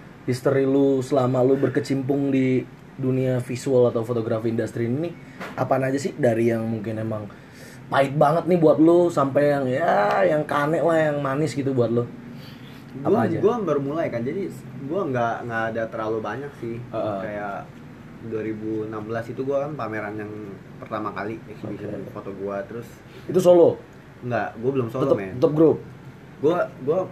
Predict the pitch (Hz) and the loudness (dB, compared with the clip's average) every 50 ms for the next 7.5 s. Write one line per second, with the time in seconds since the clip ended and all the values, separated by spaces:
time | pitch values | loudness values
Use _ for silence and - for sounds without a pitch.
0 | - - 127 135 127 131 127 127 127 170 156 170 185 170 139 127 120 113 113 117 | -12 -14 -12 -8 -4 -4 -4 -4 -4 -4 -4 -4 -4 -2 -2 -2 -4 -4 -4 -4
1 | 113 113 117 120 117 - 123 135 143 127 123 131 156 170 170 - - - - - | -6 -4 -4 -8 -8 -8 -6 -6 -4 -4 -4 -6 -6 -10 -10 -12 -14 -18 -20 -20
2 | - - 139 170 196 196 170 175 185 - 202 170 160 143 131 127 131 127 160 147 | -20 -4 -2 -2 0 2 2 2 2 2 2 0 0 0 0 -2 0 0 0 0
3 | 156 160 139 127 127 113 107 95 - - - - - - - - - - - - | 2 2 2 2 2 0 -2 -6 -8 -12 -14 -16 -16 -16 -14 -14 -14 -14 -8 0
4 | 135 131 180 190 180 165 156 139 135 120 113 139 135 - - 127 131 135 - 170 | 2 4 4 6 6 4 4 4 2 4 4 4 4 4 4 2 2 2 2 2
5 | 185 180 165 147 139 143 120 160 147 139 120 113 127 123 123 117 113 120 120 113 | 2 2 4 4 4 6 6 6 6 6 6 6 4 4 4 4 2 0 0 0
6 | - 127 123 120 120 123 123 120 113 110 117 117 113 110 113 110 107 - 107 104 | -2 -2 0 0 0 0 -2 -4 -4 -2 -2 -2 -2 -2 -4 -6 -6 -8 -8 -8
7 | 104 107 117 - 131 113 104 90 87 | -6 -8 -8 -8 -10 -10 -10 -10 -12